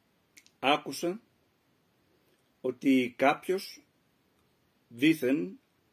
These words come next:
από προσωπική πρωτοβουλία του ετοιμάζει στην Ελλάδα φάρμες για τους αντιφρονούντες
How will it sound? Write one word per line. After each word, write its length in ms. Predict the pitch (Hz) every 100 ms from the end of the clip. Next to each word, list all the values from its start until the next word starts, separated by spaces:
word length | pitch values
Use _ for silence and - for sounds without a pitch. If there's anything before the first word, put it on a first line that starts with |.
| _ _ -
από 440 | 135 139 135 127 -
προσωπική 560 | 127 - 117 131 139
πρωτοβουλία 760 | 131 123 120 113 113 120 139 143
του 220 | 113 262 _ _ _ _ _ _ _ _ _ _ - _ _ _ _ _ _
ετοιμάζει 1040 | 143 143 - 139 135 160 185 135 113 101 - _ _ _ _ _
στην 460 | - - 143 135
Ελλάδα 680 | 135 127 127 127 120 160 190 _ _ _ _ _ _ _ _ _ _ _ _ _
φάρμες 1000 | - - 143 147 143 160 185 202 - _ _ _ _ _ _ _ _ _ _ _ _ _ _
για 200 | 131 139
τους 200 | 139 135
αντιφρονούντες 1120 | 131 120 120 110 110 113 139 151 208 226 -